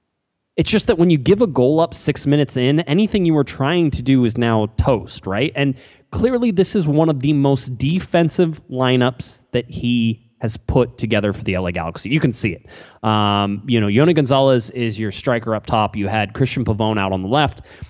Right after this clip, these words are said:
Julian Araujo at the right. You had sort of Jonathan Dos Santos at least listed as the ten. He didn't end up playing there, and we kinda knew that was gonna happen. But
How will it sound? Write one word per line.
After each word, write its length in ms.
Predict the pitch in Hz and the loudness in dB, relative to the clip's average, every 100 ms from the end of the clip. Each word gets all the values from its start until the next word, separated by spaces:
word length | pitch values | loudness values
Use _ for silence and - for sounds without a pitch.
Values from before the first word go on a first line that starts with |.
| _ - | _ -10
Julian 360 | - 160 151 127 | 0 2 4 2
Araujo 420 | 120 117 117 117 | 2 2 2 0
at 80 | 107 | 0
the 80 | 101 | 0
right. 280 | 110 113 120 | 0 0 -4
You 80 | |
had 240 | 110 104 - | -4 -4 -4
sort 180 | 120 104 | -4 -4
of 120 | 101 | -6
Jonathan 420 | 120 135 156 139 | -2 0 0 2
Dos 160 | 117 - | 0 0
Santos 340 | 117 120 110 | 0 0 -2
at 80 | 135 | 0
least 280 | 170 180 123 | 0 0 0
listed 420 | 123 123 - 131 | 0 0 0 -2
as 120 | 107 | -2
the 80 | 110 | -4
ten. 280 | - 120 117 | -2 0 0
He 100 | 135 | 0
didn't 260 | 135 113 | 0 -2
end 180 | 98 92 | -4 -8
up 120 | 87 | -8
playing 320 | - 87 87 87 | -8 -8 -8 -6
there, 280 | 85 87 - | -8 -8 -4
and 380 | 92 92 92 85 | -2 -2 -4 -2
we 100 | 139 | -2
kinda 220 | 123 120 104 | 0 0 2
knew 120 | 104 | 0
that 120 | 101 | 0
was 120 | 95 | -4
gonna 140 | 95 90 | -8 -6
happen. 340 | 92 92 104 - - - | -6 -4 -6 -6 -8 0
But 380 | 190 170 - | 2 2 -2